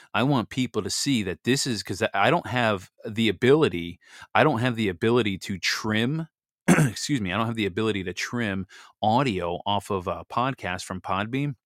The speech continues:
So, you know, the fact that that happened, that was just very interesting. So I'm leaving that up there just for proof, because like I said, I had an hour-long podcast, and all that, you know, recorded was twenty-five seconds.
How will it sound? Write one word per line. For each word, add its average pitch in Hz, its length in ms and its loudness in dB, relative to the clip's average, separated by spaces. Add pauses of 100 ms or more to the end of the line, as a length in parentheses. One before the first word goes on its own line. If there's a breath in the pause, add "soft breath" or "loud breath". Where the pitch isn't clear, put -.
(680)
So, 92 360 -2 (420 loud breath)
you 123 160 2
know, 101 320 2 (280)
the 101 160 -4
fact 131 320 0
that 104 140 -2
that 113 200 2
happened, 131 640 -2
that 98 300 0
was 113 180 -4
just 107 300 -4
very 104 360 0
interesting. 95 400 -6
So 104 140 -6
I'm 101 140 -2
leaving 185 240 -2
that 107 100 0
up 123 160 0
there 98 320 0
just - 400 -8
for - 280 -14
proof, - 360 -4
because 98 300 -4
like 123 100 -2
I 113 40 -6
said, 117 200 0
I 113 120 4
had 139 120 0
an 90 140 -4
hour-long 113 420 2
podcast, 117 640 -4 (360 loud breath)
and 90 220 -4
all 113 280 6
that, 127 260 2 (340)
you 113 160 -2
know, 98 320 -2
recorded 123 640 -2
was 90 240 -10
twenty-five 120 520 -2
seconds. - 480 -4